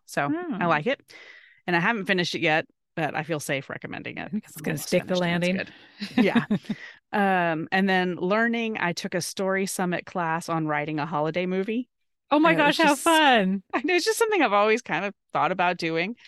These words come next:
Speaker 2: Did I tell you about my friend Hans Wasserberger, who
Speaker 1: Yes.
Speaker 2: writes hol-, uh, Hallmark <laughs> movies?
Speaker 1: Yes.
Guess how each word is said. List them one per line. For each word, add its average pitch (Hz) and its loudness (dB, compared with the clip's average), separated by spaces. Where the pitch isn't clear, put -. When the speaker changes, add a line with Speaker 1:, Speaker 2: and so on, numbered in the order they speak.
Speaker 2:
Did 285 -2
I 480 8
tell 480 4
you 440 8
about 427 6
my 339 6
friend 339 2
Hans 262 0
Wasserberger, 277 0
who 277 4
Speaker 1:
Yes. 214 0
Speaker 2:
writes 220 2
hol-, 226 0
uh, 196 0
Hallmark 226 0
<laughs> - -
movies? 349 0
Speaker 1:
Yes. - -8